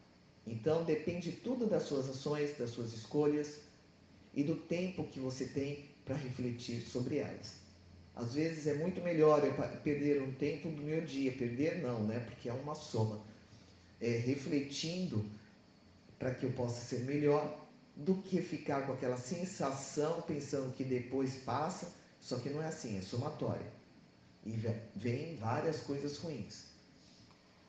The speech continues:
É experiência humana e eu estou aqui pra compartilhar. Transformei isso em uma metodologia aonde eu posso ajudar você a resolver conflitos,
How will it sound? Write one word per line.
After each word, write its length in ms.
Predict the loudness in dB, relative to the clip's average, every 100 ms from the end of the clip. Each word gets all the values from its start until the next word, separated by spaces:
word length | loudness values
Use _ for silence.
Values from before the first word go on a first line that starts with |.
| -2 6
É 120 | 8
experiência 920 | 8 2 0 2 2 2 0 2 2
humana 760 | 4 4 6 4 2 0 -4 -12 -20 -14 -2
e 160 | 4
eu 140 | 6 6
estou 280 | 4 4 4
aqui 380 | 4 0 -2 -2 0
pra 340 | 0 -2 -6 -12 -20 -20 -20 -20 -12 -2
compartilhar. 920 | -2 0 -2 -2 -2 0 0 0 -4 -8 -20 -20 -20 -20 -20 -20 -20 -20 -20 -8
Transformei 640 | -2 -2 0 0 2 0 0 0 0
isso 200 | -2 -2
em 60 | -2
uma 140 | -2
metodologia 1160 | -2 -2 -4 -4 -2 2 2 0 0 0 -2 -4 -14 -20 -20 -20 -20 -12
aonde 380 | -2 0 2 0
eu 80 | 0
posso 420 | 2 2 2 0
ajudar 800 | -4 -2 -2 -2 -2 -6 -12 -20 -20 -10
você 640 | -6 -4 -2 -2 -2 -4 -12 -18 -8
a 580 | -4 -2 -2 -4 -6 -12 -18 -20 -8
resolver 500 | -4 -2 -2 -2 -2
conflitos, 920 | -2 -4 -4 -4 -4 -8 -12 -14 -18